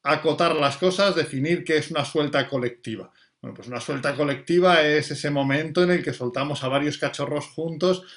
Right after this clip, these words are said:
para que jueguen, interactúen, se socialicen,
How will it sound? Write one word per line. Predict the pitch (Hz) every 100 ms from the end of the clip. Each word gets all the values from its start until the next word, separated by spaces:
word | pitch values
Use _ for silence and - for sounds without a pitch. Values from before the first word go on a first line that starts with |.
| - _
para | 139 135
que | -
jueguen, | 120 127 147 151 160 160
interactúen, | 151 147 127 120 - 151 151 160
se | 143 143
socialicen, | 139 120 131 107 139 147 160 165 151